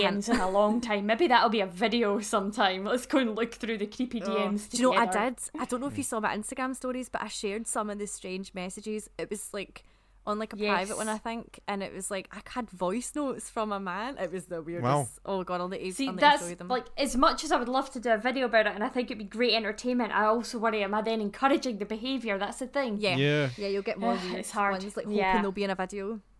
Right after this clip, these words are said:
Speaker 2: Hoping that they'll be in a video. Yes, yes. Y-, you've got to think about
Speaker 3: But
Speaker 2: all that.
Speaker 3: at the same time, you know, I must admit, I've had a lot of really, really, really positive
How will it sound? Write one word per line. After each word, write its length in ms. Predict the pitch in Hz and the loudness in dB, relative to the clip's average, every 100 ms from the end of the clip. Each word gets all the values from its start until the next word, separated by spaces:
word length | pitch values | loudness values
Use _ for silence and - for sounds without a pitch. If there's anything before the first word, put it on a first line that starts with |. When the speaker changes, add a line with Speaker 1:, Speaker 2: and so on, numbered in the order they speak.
| - - | -20 -6
Speaker 2:
Hoping 380 | 220 247 269 233 | 0 0 2 0
that 100 | 220 | 2
they'll 80 | 226 | 0
be 140 | 226 | 2
in 80 | 208 | 2
a 40 | |
video. 320 | 202 208 190 190 | 4 4 2 0
Yes, 400 | 202 190 - - | -4 -4 -8 -8
yes. 400 | 170 - - - | -8 -10 -14 -14
Y-, 100 | - 196 | -12 -8
you've 160 | 208 208 | -8 -8
got 140 | - | -8
to 60 | - | -8
think 160 | 185 | -10
about 140 | - 170 | -2 0
Speaker 3:
But 80 | |
Speaker 2:
all 80 | 160 | 0
that. 180 | 180 - - _ _ _ _ _ _ | -2 -10 -14 _ _ _ _ _ _
Speaker 3:
at 120 | 170 180 | 0 2
the 80 | |
same 180 | 165 233 | 6 4
time, 220 | 208 214 | 6 2
you 60 | 156 | 2
know, 40 | |
I 40 | 151 | 2
must 180 | 170 160 | 0 0
admit, 180 | 156 | -2
I've 140 | 127 113 | -2 -2
had 100 | 135 | -2
a 60 | |
lot 220 | 135 123 113 | -2 -2 -4
of 120 | 110 120 | -6 -4
really, 260 | 135 143 127 | 0 0 0
really, 240 | 123 120 | -2 -2
really 260 | 117 127 117 | -4 -6 -6
positive 640 | - 117 117 113 104 98 | -2 -2 -2 -4 -6 -10